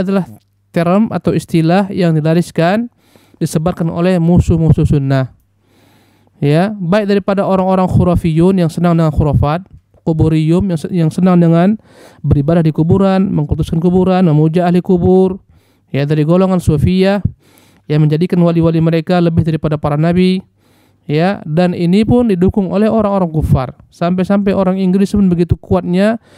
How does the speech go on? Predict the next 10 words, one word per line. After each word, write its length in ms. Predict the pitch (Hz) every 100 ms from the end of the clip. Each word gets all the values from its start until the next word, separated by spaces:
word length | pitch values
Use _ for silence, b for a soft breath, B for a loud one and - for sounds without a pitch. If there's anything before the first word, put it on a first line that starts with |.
| B B
gencarnya 720 | 180 175 165 180 190 208 208 202 b b b 156
menyebarkan 800 | 156 156 180 185 180 202 196 214
isu-isu 480 | - - 170 202
tentang 320 | 180 170 165 151
Wahabi, 640 | 151 131 151 175 185 190
Wahabi. 560 | 147 135 143 131 123 - _ _ _ _ _ _ _ _ _ _ _ _
Sementara 400 | - 175 190 226
Syekh 240 | 190 233 226
Muhammad 480 | 185 220 226 220 208
rahimahullah, 720 | 190 180 165 160 165 202